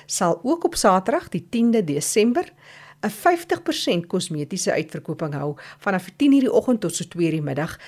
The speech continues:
Dis op hulle perseel by honderdtweeënvyftig Tarantaalweg in Bridgetown en Athlone. Jy kan hulle skakel vir meer inligting, telefoonnommer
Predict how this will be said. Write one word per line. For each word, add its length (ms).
Dis 260
op 200
hulle 220
perseel 640
by 420
honderdtweeënvyftig 1200
Tarantaalweg 880
in 140
Bridgetown 540
en 200
Athlone. 560
Jy 140
kan 160
hulle 140
skakel 520
vir 160
meer 320
inligting, 520
telefoonnommer 720